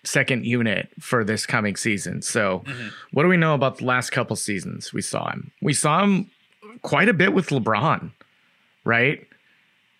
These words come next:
Speaker 1: Can
Speaker 2: Yeah.
Speaker 1: all things considered, you'd think he wouldn't be on the court with LeBron. He'd kinda take over that role. Um, but I do feel like we did see him quite a bit with LeBron. So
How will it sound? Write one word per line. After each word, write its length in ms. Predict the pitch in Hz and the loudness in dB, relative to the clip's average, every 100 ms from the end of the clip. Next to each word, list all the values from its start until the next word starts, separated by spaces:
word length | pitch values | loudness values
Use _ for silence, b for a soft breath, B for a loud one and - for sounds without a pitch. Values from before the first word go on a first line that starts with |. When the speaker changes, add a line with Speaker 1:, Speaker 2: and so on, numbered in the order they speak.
| _ _ | _ _
Speaker 1:
Can 160 | 160 | 2
Speaker 2:
Yeah. 100 | 156 143 | 2 2
Speaker 1:
all 160 | 143 | 2
things 260 | 156 175 - | 4 2 2
considered, 600 | 160 139 - 165 175 139 | 0 2 2 4 4 2
you'd 160 | 123 | -2
think 280 | - 143 139 | 0 0 2
he 120 | 139 | 2
wouldn't 280 | 131 135 131 | 2 2 2
be 120 | 120 | 2
on 120 | 131 120 | 2 0
the 80 | |
court 240 | 110 156 - | 0 0 0
with 160 | 131 | -2
LeBron. 380 | - 123 131 131 | -4 0 0 2
He'd 120 | 127 98 | 0 0
kinda 220 | 113 104 | -2 0
take 260 | - 117 | 0 0
over 280 | 117 113 104 | 2 0 0
that 260 | 104 95 92 | 0 0 0
role. 460 | 104 120 123 123 B B B B B | 0 2 2 0 B B B B B
Um, 480 | 139 107 98 92 87 | -2 0 0 -4 -4
but 100 | - | 0
I 80 | 127 | 0
do 180 | 127 175 | 2 0
feel 220 | 156 165 | 2 2
like 160 | 143 - | 2 0
we 160 | 123 | -4
did 220 | 117 131 110 | 0 0 0
see 180 | - 131 | 0 0
him 140 | 120 | 0
quite 260 | - 127 113 | 0 0 0
a 40 | |
bit 240 | - 113 | 0 -2
with 180 | 101 101 | -2 -6
LeBron. 600 | - 98 95 - - - | -8 -4 -4 -4 -8 -10
So 340 | - 131 107 | -4 -2 -2